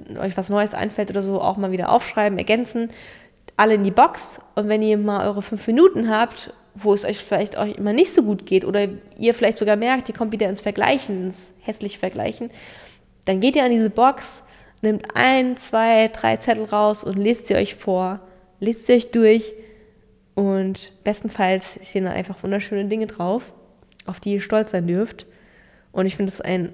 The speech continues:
wunderschönes Tool und es mag jetzt für viele auch wieder so fern klingen und viele mögen's belächeln, aber probiert es mal aus. Ich hab's ausprobiert und ich fand's mega. Ich hab die Box hier. <laughs>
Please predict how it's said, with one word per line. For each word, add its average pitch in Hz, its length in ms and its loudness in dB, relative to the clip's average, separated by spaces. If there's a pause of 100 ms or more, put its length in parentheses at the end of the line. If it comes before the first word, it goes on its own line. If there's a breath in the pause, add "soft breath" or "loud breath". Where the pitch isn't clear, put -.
wunderschönes 233 580 2
Tool 208 480 2
und 185 60 -4
es 185 160 -6
mag 190 240 -2
jetzt 190 160 -8
für 196 80 -4
viele 196 520 0 (420 loud breath)
auch 185 360 0
wieder 185 180 -2
so 180 320 -4
fern 240 580 -2
klingen 190 480 0
und 180 480 -4
viele 202 240 0
mögen's 196 320 0
belächeln, 214 640 2 (300 loud breath)
aber 196 180 2
probiert 226 240 2
es - 100 -6
mal - 160 -2
aus. 196 180 0
Ich - 60 -12
hab's - 160 -10
ausprobiert 190 480 -2
und 180 60 -4
ich 185 120 -8
fand's 190 400 -6
mega. 185 680 0 (580)
Ich - 160 -10
hab 220 100 0
die 196 80 -4
Box - 460 -4 (200)
hier. 190 360 -2
<laughs> - 60 -14